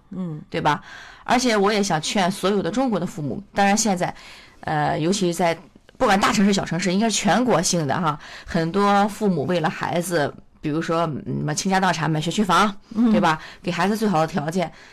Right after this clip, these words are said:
Speaker 2: 但是你有没有考虑过，最后陪伴你一辈子的是你的什么呀？另一半儿。
Speaker 1: 嗯。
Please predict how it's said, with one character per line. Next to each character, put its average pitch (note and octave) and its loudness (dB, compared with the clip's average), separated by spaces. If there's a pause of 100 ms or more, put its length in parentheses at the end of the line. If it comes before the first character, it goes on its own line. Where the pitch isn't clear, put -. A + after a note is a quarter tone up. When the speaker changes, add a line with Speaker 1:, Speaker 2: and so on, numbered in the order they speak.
(160)
Speaker 2:
但 D4 2
是 C4+ 0
你 G#3+ 4
有 G3+ 4
没 A3 0
有 B3 2
考 - -6
虑 F3 -4
过， E3 -8 (300)
最 D#4+ 0
后 B3+ 2
陪 F3+ -2
伴 F#3+ 0
你 D3+ -4
一 D#3+ -2
辈 F3+ -2
子 - -8
的 - -6 (400)
是 - -4
你 F3+ 2
的 D3 -4
什 D#3 -8
么 C#3+ -6
呀？ D#3+ -6
另 G3+ -2
一 G3 2
半 G3+ 0
儿。 - -10 (240)
Speaker 1:
嗯。 F#3 -2